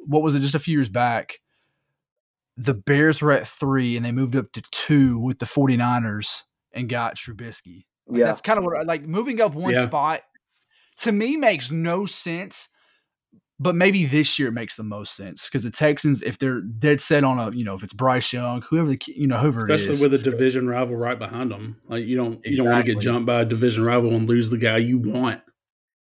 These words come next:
Speaker 1: And, and the way we know the league is, you know, y-, y-, yes, the Texans or the Colts could, could move up to one, but, like, it could be somebody like, wh-, who's it, the Carolina sitting back there,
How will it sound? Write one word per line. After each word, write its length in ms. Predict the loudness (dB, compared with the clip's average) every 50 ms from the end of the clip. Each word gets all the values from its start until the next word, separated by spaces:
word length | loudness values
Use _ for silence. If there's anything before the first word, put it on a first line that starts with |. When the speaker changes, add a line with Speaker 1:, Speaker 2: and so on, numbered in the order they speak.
| _ _ _ _ _ _ _ _ _ 0
Speaker 1:
And, 240 | 2 2 2 2 -2 _ -4
and 280 | 0 2 2 2 0 -2 _ _ _ _ _ _ -20 -20 -20 _ _ -20 -18 -18 -20 -20 -20 _ -6
the 120 | -4 0
way 140 | 2 2 2
we 140 | 4 4 4
know 140 | 2 2 2
the 60 | 0
league 300 | -2 -2 -2 -4 -4 -4
is, 340 | -4 -4 -4 -4 -6 -8 -8
you 60 | -8
know, 240 | -6 -6 -8 -10 -12 -16 -18 -12
y-, 140 | -10 -10 -10 -6 -4
y-, 140 | -6 -6 -6 _ _ _ _ _ -20 -20 _ _ _ -10
yes, 500 | -6 0 2 2 2 2 0 -2 -4 -6
the 280 | -6 -2 -2 -2 -2 -2
Texans 580 | -4 0 2 2 2 2 0 -2 -2 -4 -4 -6
or 60 | -8
the 80 | -8
Colts 400 | -8 -2 0 2 2 2 -2 -6
could, 260 | -4 -2 -2 -2 -2 0
could 200 | 0 2 2 2
move 120 | 0 -2
up 120 | -4 -6
to 100 | -8 -10
one, 160 | -8 -6 -6 -4
but, 80 | -2
like, 180 | -4 -4 -2 -4
it 80 | -6
could 140 | 0 2 4
be 80 | 4 4
somebody 300 | 4 4 0 0 0 0
like, 160 | -2 -2 -2
wh-, 220 | -2 -4 -2 -2
who's 160 | -2 -2 -4 -4
it, 120 | -8 _
the 300 | -10 -10 -8 -8 -10 -10 -12 -16 -16 _ -16
Carolina 720 | -6 -4 -2 -2 -2 -2 -2 -4 -2 -2 -2 -4 -4 -6 _ _ _ _ -12
sitting 260 | -8 -6 -4 -4 -2
back 300 | 2 2 2 2 2 -2
there, 340 | -4 -2 -2 -2 -2 -4